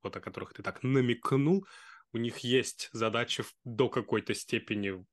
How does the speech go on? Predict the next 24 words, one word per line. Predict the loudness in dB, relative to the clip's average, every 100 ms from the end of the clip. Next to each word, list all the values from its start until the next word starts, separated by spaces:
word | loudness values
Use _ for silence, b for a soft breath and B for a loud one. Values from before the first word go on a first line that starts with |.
| _ _ _ _ -10
э, | -6 -6 -4
поддерживать | -4 0 -2 -2 -4 -6 -6
состояние, | -10 -4 -2 -2 -4 -6 -8 -10 _ _ _ _ -6
ну, | -4
если | 0 0 0
это | -2 -4
можно | -6 -6
сказать | -8 -8 -8 -8
вообще | -10 -10
состоянием | -10 -8 -6 -6 -6 -8
жизнедеятельности, | -6 -6 0 0 0 -4 -8 -8 -10 -12 B B B B B _ _
до | -16 -12 -12 -2 2 2
того | 0 -2 -2
момента, | -2 -4 -4 -6
как | -10 -8
можно | -6 -4 -6 -8 _ B B
загубить | 2 4 2 0 -2
животное. | -2 -2 -4 _ -20 B B B B
Ну, | 0 0 _
а | 0
с | 0 0
чего | 2 4
мы | 4
начнем? | 2 0 -4 -6 -10